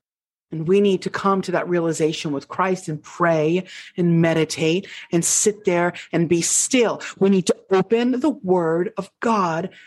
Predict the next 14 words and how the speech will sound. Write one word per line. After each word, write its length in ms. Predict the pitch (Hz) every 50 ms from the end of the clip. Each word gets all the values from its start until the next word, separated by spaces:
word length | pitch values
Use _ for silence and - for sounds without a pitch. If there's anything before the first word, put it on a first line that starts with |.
| _
and 180 | - 196 196 -
see 400 | - - - - 226 214 196 196
exactly 1120 | 196 180 - 180 165 160 202 202 220 247 269 262 - 165 147 143 139 143 156 185 226 226 - _ _ _ _ _ _ _ _ _ _ _ _ _ _ _ _ _ _ _
what 360 | _ 196 190 190 190 196 180 -
God 720 | - 226 226 233 220 220 208 190 180 170 156 143 143 - _ _ _ _ _ _ _ _
says. 840 | _ - - - - 262 - - 180 160 147 - - - - - - _ _ _ _ _ _ _ _ _ _ _ _ _ _ _ _ _ _ _ _ _ _ _ _ _ _
And 140 | - 185 196
hold 280 | 170 151 233 226 214 214
on 200 | 202 214 240 233
to 100 | - 202
his 160 | 180 160 143
promises 1000 | - - - - 165 143 143 143 139 - - - - - - - - - - - _ _ _ _ _ _ _ _ _ _ _ _ _ _ _ _ _ _ _ _ _ _ -
and 180 | 196 190 190
know 540 | 190 185 180 175 165 156 151 143 147 - -